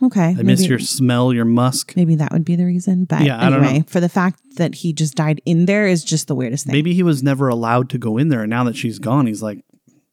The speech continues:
Speaker 2: "I'm
Speaker 1: I
Speaker 2: going
Speaker 1: want
Speaker 2: in
Speaker 1: some
Speaker 2: there."
Speaker 1: lotion, too.
Speaker 2: Yeah, I want some
Speaker 1: Yeah.
Speaker 2: heavy metal in my hair.
Speaker 1: <laughs>
Speaker 2: Who knows?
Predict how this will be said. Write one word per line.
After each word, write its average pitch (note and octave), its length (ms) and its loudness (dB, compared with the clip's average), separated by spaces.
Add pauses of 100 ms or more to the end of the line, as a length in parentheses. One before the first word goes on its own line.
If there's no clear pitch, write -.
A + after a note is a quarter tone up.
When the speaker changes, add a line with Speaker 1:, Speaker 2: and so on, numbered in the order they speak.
Speaker 2:
"I'm C#3+ 180 0
Speaker 1:
I - 40 2
Speaker 2:
going B2+ 80 4
Speaker 1:
want C3 120 6
Speaker 2:
in F#3 60 2
Speaker 1:
some G#3+ 100 4
Speaker 2:
there." A3 120 4
Speaker 1:
lotion, B3 320 2
too. D#4 280 2
Speaker 2:
Yeah, D3 200 0 (200)
I B2 60 -6
want F3 180 -2
some A#2 140 -2
Speaker 1:
Yeah. - 80 -6
Speaker 2:
heavy B2 160 0
metal A#2 320 0
in A#2 40 -2
my A#2 120 -4
hair. A#2+ 260 -4 (560)
Speaker 1:
<laughs> - 560 -10
Speaker 2:
Who D3 160 0
knows? D3+ 340 -2